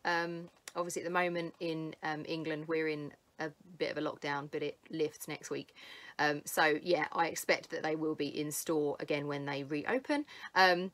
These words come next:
so yeah, I hope you enjoyed this video and my little Ravenclaw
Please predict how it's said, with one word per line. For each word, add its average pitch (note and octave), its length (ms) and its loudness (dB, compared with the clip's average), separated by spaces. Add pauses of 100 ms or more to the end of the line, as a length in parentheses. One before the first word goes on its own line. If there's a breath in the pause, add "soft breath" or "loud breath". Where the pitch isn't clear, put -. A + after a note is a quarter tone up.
(200 loud breath)
so - 180 -2
yeah, C4 420 2 (680)
I A#3+ 100 -8
hope A#3+ 200 -4
you A#3+ 80 -2
enjoyed A3 380 2
this G#3 140 -8
video G#3 420 -4
and G#3 100 -4
my G3+ 140 -4
little G3 440 -8
Ravenclaw F3+ 720 -6